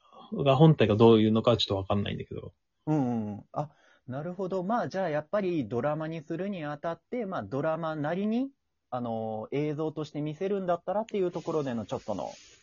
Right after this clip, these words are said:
Speaker 2: 改変はあったかもしれない。
Speaker 1: そうだね。ディーエヌエーはだいぶ違ったよ。
Speaker 2: あ、本当に？
Speaker 1: うん。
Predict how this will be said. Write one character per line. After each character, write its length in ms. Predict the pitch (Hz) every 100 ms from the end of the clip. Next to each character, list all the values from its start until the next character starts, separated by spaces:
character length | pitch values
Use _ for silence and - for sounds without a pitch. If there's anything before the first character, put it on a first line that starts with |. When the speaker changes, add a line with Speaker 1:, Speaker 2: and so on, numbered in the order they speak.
| _
Speaker 2:
改 180 | 120 104
変 180 | 117 104
は 100 | 101
あ 40 |
っ 40 | -
た 100 | 95
か 80 |
も 80 | -
し 100 | -
れ 60 | -
な 40 |
い。 40 | 220
Speaker 1:
そ 40 |
う 20 | 131
だ 100 | 104
ね。 100 | 107
デ 100 | 175
ィ 20 |
ー 60 | 269
エ 80 |
ヌ 80 | 285
エ 60 | 285
ー 20 |
は 80 | 127
だ 100 | 113
い 60 | 117
ぶ 60 |
違 180 | 110 117
っ 40 |
た 120 | 101 107
よ。 100 | - _ _ - -
Speaker 2:
あ、 160 | 139 156
本 160 | 170
当 100 | 175
に？ 200 | 175 151 101
Speaker 1:
う 60 |
ん。 220 | 113 98